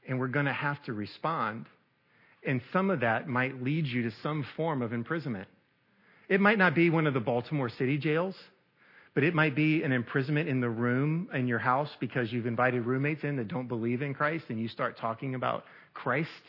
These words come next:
and you're gonna feel imprisoned inside of your own home. Then let me just say to you, Paul and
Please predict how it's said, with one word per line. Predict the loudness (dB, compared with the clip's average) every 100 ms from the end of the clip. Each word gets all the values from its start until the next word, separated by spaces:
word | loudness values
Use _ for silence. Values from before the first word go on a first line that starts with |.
| -20 _ _ _ _ _ _ _
and | -2 2 2
you're | 2
gonna | 2 2 0 -2 -2
feel | -2
imprisoned | -2 -2 -2 -2 -2
inside | -4 -4 -4
of | -4
your | -2 -2
own | -2
home. | -4 -4 -4 -4
Then | -2 -2
let | -2
me | -2
just | -2 -6 -4
say | -4
to | -2
you, | -4
Paul | -6 -6
and | -4